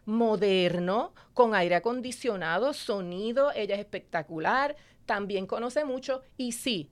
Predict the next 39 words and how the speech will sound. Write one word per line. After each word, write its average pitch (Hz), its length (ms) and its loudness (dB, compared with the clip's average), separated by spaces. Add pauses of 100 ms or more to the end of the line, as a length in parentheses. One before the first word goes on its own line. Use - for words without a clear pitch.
(280)
también 214 440 0
la 214 80 0
excursión 285 520 -6
para 269 220 2
aquel 302 360 0
que 196 380 -2 (300)
quiere 208 220 -2
un 233 140 -2
poquito, 214 600 2
¿verdad? 202 280 0
Que 240 120 -2
no, 185 240 -2
no 196 120 0
está, 254 380 2
y, 247 100 0
ah, 285 180 0
y, 196 180 -8 (220)
y 190 120 -6
les 151 140 -2
digo, 254 460 0 (420)
cua-, 180 260 2
con 185 200 -4
Andrés, 170 580 2
nosotros 226 420 -2
nos 247 140 -2
fuimos 277 400 0
escuchando 208 580 -2
música, 285 580 2
vacilamos, 226 640 0
nos 226 180 -4
reímos, 254 640 -2 (360)
eh, 226 240 2
y, 247 260 -4
y 233 160 2
Andrés 180 480 -2
nos, 277 380 -2 (100)
eh, 226 140 -2
explicó 208 440 -4
todo, 175 360 -6